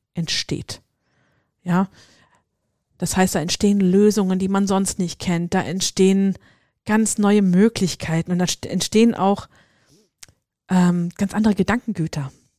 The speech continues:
Wenn wir eine bessere Konflikt-, also ein besseres Konfliktmanagement hätten, in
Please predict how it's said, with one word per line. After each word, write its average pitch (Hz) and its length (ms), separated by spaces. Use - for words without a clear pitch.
Wenn 233 200
wir 233 120
eine 202 120
bessere 214 400
Konflikt-, - 1080
also 170 320
ein 170 80
besseres 185 340
Konfliktmanagement 170 1200
hätten, 175 340
in 175 160